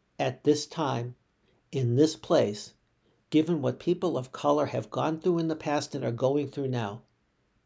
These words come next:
there is a challenge, again, an appropriate challenge being placed upon all of us to respond, and to respond not only with words, but with actions. So yes,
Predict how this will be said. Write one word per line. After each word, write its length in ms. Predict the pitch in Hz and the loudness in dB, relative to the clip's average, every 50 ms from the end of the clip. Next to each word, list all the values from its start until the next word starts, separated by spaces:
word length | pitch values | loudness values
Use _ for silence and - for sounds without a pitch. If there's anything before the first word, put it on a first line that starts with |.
| _ _ _ _ _ _ _ _ _ _ _ _ _ | _ _ _ _ _ _ _ _ _ _ _ _ _
there 140 | - 131 123 | -4 -2 -2
is 140 | 123 123 - | -2 -2 -4
a 60 | 123 | -6
challenge, 520 | 127 - - 139 135 135 127 120 117 113 | -8 -6 -4 -4 -2 -2 -2 -2 -4 -6
again, 280 | 107 107 110 127 135 156 | -6 -4 -4 -2 0 0
an 100 | 160 160 | 0 0
appropriate 600 | 170 170 - - 143 127 127 - 120 120 110 107 | -2 -2 0 0 0 0 0 -4 -6 -8 -8 -8
challenge 500 | - - 120 113 113 117 120 113 - - | -6 -6 -6 -4 -4 -6 -6 -8 -10 -8
being 220 | - 127 123 120 | -6 -4 -4 -4
placed 360 | 123 - - 127 123 123 - - | -6 -6 -4 -4 -4 -4 -6 -8
upon 340 | 143 - - 135 131 131 - | -8 -6 -4 -4 -6 -4 -4
all 220 | - 135 131 131 131 | -2 0 0 0 0
of 120 | 110 113 | -2 -2
us 300 | 104 - - - - - _ _ _ _ _ _ _ _ _ _ _ _ _ _ _ _ _ _ _ _ _ _ _ - | -4 -6 -6 -10 -16 -20 _ _ _ _ _ _ _ _ _ _ _ _ _ _ _ _ _ _ _ _ _ _ _ -10
to 140 | - 135 | -6 -4
respond, 720 | 131 131 123 127 - - - 131 139 147 156 165 170 175 170 - _ _ _ _ _ _ _ _ _ _ _ _ _ _ _ - | -2 -2 -2 -4 -6 -4 -2 0 0 0 0 -2 -2 -4 -6 -10 _ _ _ _ _ _ _ _ _ _ _ _ _ _ _ -6
and 160 | 139 127 123 | -6 -6 -4
to 120 | - 143 | -2 -2
respond 640 | 135 131 135 - - 156 143 143 139 131 135 139 139 | -2 -2 -2 -2 0 2 2 2 2 -2 -4 0 2
not 200 | 151 170 202 202 | 2 2 4 4
only 220 | 196 180 160 151 | 2 2 0 0
with 220 | 123 131 131 - | -2 -2 -4 -2
words, 500 | 120 120 120 110 107 110 117 - - - - _ _ _ - | -2 -2 -2 0 -2 -4 -6 -10 -16 -20 -20 _ _ _ -6
but 140 | - - - | -4 -4 -2
with 160 | 120 117 113 | -4 -4 -2
actions. 520 | 110 98 101 - - - 117 104 - - - _ _ _ _ _ _ _ _ _ _ _ _ _ _ _ _ _ _ _ _ _ _ _ _ _ _ _ _ _ _ _ _ _ _ _ _ _ | -4 -4 -6 -10 -12 -12 -12 -14 -14 -18 -20 _ _ _ _ _ _ _ _ _ _ _ _ _ _ _ _ _ _ _ _ _ _ _ _ _ _ _ _ _ _ _ _ _ _ _ _ _
So 180 | - - 156 156 | -2 2 2 2
yes, 540 | 156 151 143 113 113 113 - - - - | 4 2 0 0 -2 -4 -8 -12 -12 -14